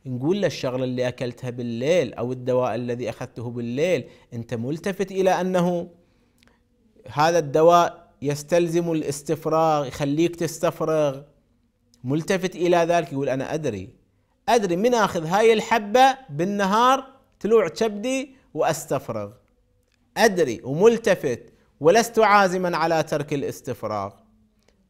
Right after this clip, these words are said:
في مثل هذه الحالة، بهذا القيود، يلتفت، ليس عازما على ترك الاستفراغ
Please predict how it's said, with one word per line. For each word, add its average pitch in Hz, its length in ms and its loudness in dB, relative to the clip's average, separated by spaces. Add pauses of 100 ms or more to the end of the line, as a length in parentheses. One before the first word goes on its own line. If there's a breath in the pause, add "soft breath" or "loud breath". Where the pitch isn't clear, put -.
(180)
في 262 280 0
مثل 226 340 2
هذه 160 460 0
الحالة، 147 460 -2
بهذا 190 400 2
القيود، 165 580 0 (460 soft breath)
يلتفت، 208 920 2 (1500)
ليس 160 300 0
عازما 202 580 6
على 202 260 4
ترك 202 300 0
الاستفراغ 196 760 0